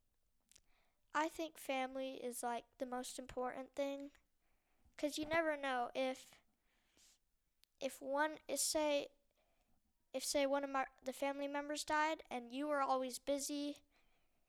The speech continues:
you wouldn't feel, you wouldn't, you'd be like, "Oh, I wish I spent time with them. I wish I got to know 'em." But that never got to happen 'cause,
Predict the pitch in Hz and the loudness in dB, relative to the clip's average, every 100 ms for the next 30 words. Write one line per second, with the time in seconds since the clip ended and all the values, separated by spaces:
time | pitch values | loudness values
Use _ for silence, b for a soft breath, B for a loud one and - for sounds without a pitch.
0 | _ _ _ - 294 302 330 302 - - | _ _ _ -4 -2 0 0 -2 -14 -8
1 | - 294 285 269 254 - _ _ _ - | -2 2 4 4 0 -6 _ _ _ -6
2 | 285 311 311 285 - 302 294 277 294 294 | -4 -2 -2 -6 -8 -6 -6 -4 -4 0
3 | 277 262 - 311 294 262 294 311 294 - | 2 0 0 2 4 4 2 0 -2 -4
4 | 262 254 - 285 269 247 240 226 - 254 | -6 -6 -4 -4 -4 -8 -10 -8 -6 -4
5 | 285 294 277 262 285 - - 240 240 269 | -2 0 0 0 -4 -4 -6 -6 -4 -2
6 | 247 226 233 _ B B B B B B | -2 -6 -12 _ B B B B B B
7 | B _ 254 240 - 269 - 269 262 254 | B _ 2 2 2 0 2 -2 0 0
8 | 247 247 285 294 254 247 - 240 226 233 | 0 0 0 0 -4 -8 -8 -6 -6 -8
9 | - | -10